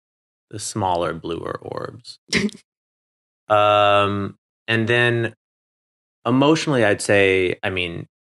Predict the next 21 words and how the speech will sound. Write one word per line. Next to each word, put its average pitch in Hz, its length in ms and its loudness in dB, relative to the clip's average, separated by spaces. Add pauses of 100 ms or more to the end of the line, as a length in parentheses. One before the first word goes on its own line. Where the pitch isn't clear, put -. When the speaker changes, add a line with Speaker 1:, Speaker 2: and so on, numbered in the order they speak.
(640)
Speaker 2:
<laughs> - 320 -6
Bless 247 420 -2
you. 220 220 0
Speaker 1:
Jesus. 92 800 -2
Speaker 2:
<laughs> - 60 -8 (1120)
Speaker 1:
Um, 110 500 2 (640)
emotionally, 139 400 2
I 104 80 0
would 104 120 -2
say 104 120 0
you, 92 400 -8 (100)
you 92 160 -10
have 87 200 -6
such - 440 -4
a, 85 220 -4 (160)
a 90 60 -14 (200)
deep 85 280 -10 (920)
empathy - 600 -16 (260)
for, 85 500 -8 (160)
for 80 120 -12
people. - 360 -10